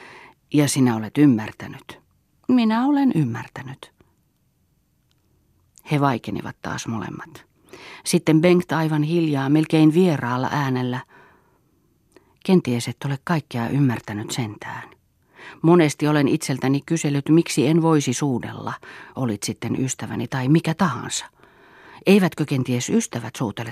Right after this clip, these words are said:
toisiaan? Tai eivätkö kenties nekään suutele, jotka rakastavat? Ja kuka takaa, ettemme me rakasta? Mutta minä en ole tehnyt sitä siksi,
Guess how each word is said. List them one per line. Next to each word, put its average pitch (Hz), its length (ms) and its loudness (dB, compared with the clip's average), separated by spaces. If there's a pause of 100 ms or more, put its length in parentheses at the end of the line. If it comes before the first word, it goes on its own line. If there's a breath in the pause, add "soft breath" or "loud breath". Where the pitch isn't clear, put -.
toisiaan? 135 600 -10 (800 loud breath)
Tai 147 200 4
eivätkö 151 520 2
kenties 135 580 0
nekään 156 440 2
suutele, 135 520 -6
jotka 151 280 -2
rakastavat? - 800 -4 (300 loud breath)
Ja 180 80 4
kuka 254 280 4
takaa, 185 440 -2
ettemme 165 400 0
me 170 120 0
rakasta? 180 520 -6 (880 loud breath)
Mutta 143 180 0
minä 131 260 4
en 131 160 0
ole 117 280 -4
tehnyt 117 340 -8
sitä 98 280 -8
siksi, - 500 -8